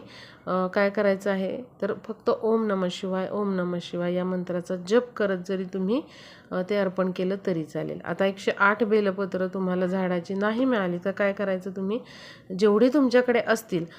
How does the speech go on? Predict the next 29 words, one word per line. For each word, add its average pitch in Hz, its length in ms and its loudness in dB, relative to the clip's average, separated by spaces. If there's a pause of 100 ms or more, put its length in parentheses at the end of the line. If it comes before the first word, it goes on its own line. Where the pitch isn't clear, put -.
(240)
तर 262 200 4 (160)
ती 285 80 4
तुम्ही 269 280 6
अर्पण 240 340 4
करायची. 170 380 0
समजा 196 360 -2
अकरा 220 360 2
तुम्हाला 208 300 0
बेलपत्र 196 540 -2
मिळालेले 185 460 0
आहेत, 165 200 -6 (120)
तर 247 140 2 (380)
तुम्ही 220 380 4
ओम 208 240 0
नमः 202 260 0
शिवाय, 196 360 0
ओम 196 240 -2
नमः 190 260 0
शिवाय 185 340 -2
किंवा 202 440 0 (120)
शिवाची 196 600 0
जी 202 200 -2
नावं 202 360 2
आहेत 196 200 -2
एकशे 185 260 -4
आठ, 180 120 -2
ती 220 300 -2 (440)
म्हणत 202 360 0
म्हणत 196 260 0